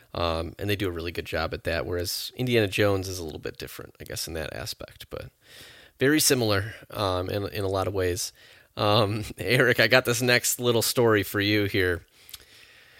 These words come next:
Our good old pal, Gina Carano.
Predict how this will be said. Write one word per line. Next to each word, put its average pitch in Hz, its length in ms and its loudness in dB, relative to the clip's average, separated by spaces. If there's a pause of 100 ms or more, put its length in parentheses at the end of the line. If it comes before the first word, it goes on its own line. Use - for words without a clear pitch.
(340)
Our 101 160 4
good 110 280 2
old 139 460 4
pal, 110 680 6 (400)
Gina 107 380 -2
Carano. 92 760 0